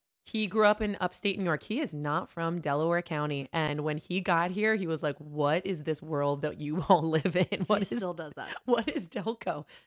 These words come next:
Speaker 2: But
Speaker 1: There
Speaker 2: now he wears sweatpants to Wawa.
Speaker 1: And he used to count how many people wore pajama pants and sweatpants, and now he's one of them.
Speaker 2: Yeah.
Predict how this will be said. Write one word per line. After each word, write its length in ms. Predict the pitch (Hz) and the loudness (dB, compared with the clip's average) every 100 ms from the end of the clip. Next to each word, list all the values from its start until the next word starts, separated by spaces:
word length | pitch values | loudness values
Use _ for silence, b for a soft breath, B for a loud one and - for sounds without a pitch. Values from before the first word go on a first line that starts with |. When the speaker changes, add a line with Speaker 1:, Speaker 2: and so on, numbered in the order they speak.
| B _ _ - | B _ _ 0
Speaker 2:
But 100 | 220 | 0
Speaker 1:
There 80 | 190 | 4
Speaker 2:
now 380 | 214 214 165 147 | 4 4 0 -4
he 140 | 202 | -6
wears 220 | 170 156 | -4 -4
sweatpants 380 | 170 147 151 147 | -6 -8 -10 -10
to 60 | 156 | -10
Wawa. 340 | 135 131 131 - - | -8 -10 -14 -12 -4
Speaker 1:
And 260 | 156 160 - | -2 -2 -8
he 240 | 151 - | -6 -2
used 300 | 208 196 202 | 0 0 0
to 80 | - | -4
count 380 | - 160 139 - | 0 0 0 -2
how 140 | 151 | -2
many 220 | 139 139 | 0 -2
people 300 | 143 - 143 | -6 -4 -4
wore 140 | 139 139 | -2 -2
pajama 400 | 147 143 135 139 | -2 -4 -4 -4
pants 260 | 143 139 147 | -6 -6 -8
and 80 | |
sweatpants, 460 | - 139 - 143 135 | -6 -6 -4 -6 -4
and 100 | 143 | -6
now 160 | 147 135 | -6 -8
he's 240 | 147 151 | -8 -10
one 180 | 143 - | -12 -12
of 100 | - | -14
them. 220 | - 156 | -14 -14
Speaker 2:
Yeah. 80 | - | -18